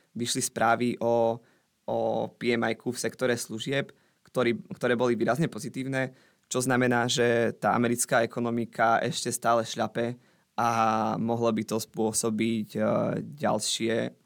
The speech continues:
zvyšovanie úrokových sadzieb na tých zasadnutiach F O M C. Eh, keď sa pozrieme hlavne na trh s dlhopismi,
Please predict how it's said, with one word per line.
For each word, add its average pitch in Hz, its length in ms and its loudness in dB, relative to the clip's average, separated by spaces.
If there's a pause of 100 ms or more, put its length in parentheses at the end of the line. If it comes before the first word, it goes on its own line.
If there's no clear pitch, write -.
(760)
zvyšovanie 123 480 -2
úrokových 120 480 -4
sadzieb 113 480 -4
na 110 240 -4
tých - 240 -8
zasadnutiach 117 480 -6
F 113 160 -8
O - 0 -
M 127 160 -8
C. 143 240 -6
Eh, - 1080 -6 (120)
keď 131 160 -4
sa 123 160 -2
pozrieme 127 480 -2
hlavne 123 240 0
na 120 160 -2
trh 135 160 -6
s - 80 -6
dlhopismi, 135 880 -6